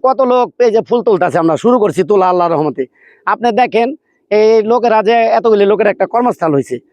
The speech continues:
তাহলে ওনাদের কাছেও যাই না দেখেন আল্লাহর রহমতে। মনে করেন পেঁয়াজটা মনে করেন মানুষের দেখা গেল দামটা মোটামুটি একটু ভালো থাকলো, মানে কয় ক্ষমতার ভিতরে। যেমন আমরা যারা আবাদ করি আল্লাহর রহমতে, এরা তো আমরা চলি পেঁয়াজ দিয়া। আর কৃষকের এটা মানে বড় একটা, এই মনে করেন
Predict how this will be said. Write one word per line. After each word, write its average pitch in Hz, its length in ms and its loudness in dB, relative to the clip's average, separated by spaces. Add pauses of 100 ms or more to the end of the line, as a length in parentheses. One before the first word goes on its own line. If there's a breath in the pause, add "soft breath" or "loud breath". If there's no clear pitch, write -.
(260)
তাহলে 214 200 0
ওনাদের 262 400 0
কাছেও 233 220 2
যাই 247 120 2
না 247 100 0
দেখেন 190 260 0
আল্লাহর 185 220 0
রহমতে। 175 220 -4 (160)
মনে 247 180 2
করেন 226 260 2
পেঁয়াজটা 240 460 0
মনে 214 200 0
করেন 214 140 0
মানুষের 208 380 0 (500 loud breath)
দেখা 196 200 2
গেল 208 120 0 (280)
দামটা 190 280 -2
মোটামুটি 208 420 0
একটু 170 140 -2
ভালো 175 240 0
থাকলো, 156 300 -2 (600)
মানে 165 160 -2
কয় 247 220 -2
ক্ষমতার 233 360 -2
ভিতরে। 196 300 0 (360)
যেমন 190 220 2
আমরা 226 280 2
যারা 240 240 2
আবাদ 254 240 -2
করি 151 240 0
আল্লাহর 160 240 2
রহমতে, 151 260 -2 (260)
এরা 233 240 0
তো 254 80 -4
আমরা 254 180 0
চলি 285 300 0
পেঁয়াজ 190 300 0
দিয়া। 139 180 0 (540 soft breath)
আর 196 160 0
কৃষকের 240 420 0
এটা 247 300 2
মানে 247 300 -2
বড় 233 260 0
একটা, 220 180 -2
এই 240 80 2
মনে 247 200 0
করেন 208 220 2